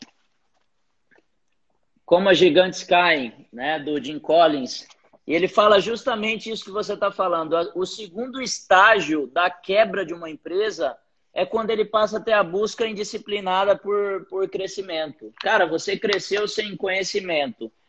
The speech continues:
sem gestão, sem planejamento, sem, sem ter a certeza do que você tá fazendo.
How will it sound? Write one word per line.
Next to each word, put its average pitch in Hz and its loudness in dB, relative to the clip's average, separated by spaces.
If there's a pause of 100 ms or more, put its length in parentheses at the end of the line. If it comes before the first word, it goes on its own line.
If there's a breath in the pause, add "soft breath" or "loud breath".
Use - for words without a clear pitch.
(140)
sem 175 0
gestão, 175 2 (400)
sem 220 -2 (180)
planejamento, 185 2
sem, 220 -6
sem 202 -2
ter 214 6
a 240 6
certeza 214 2
do 190 -2
que 185 -8
você 180 -6
tá 175 0
fazendo. 165 -2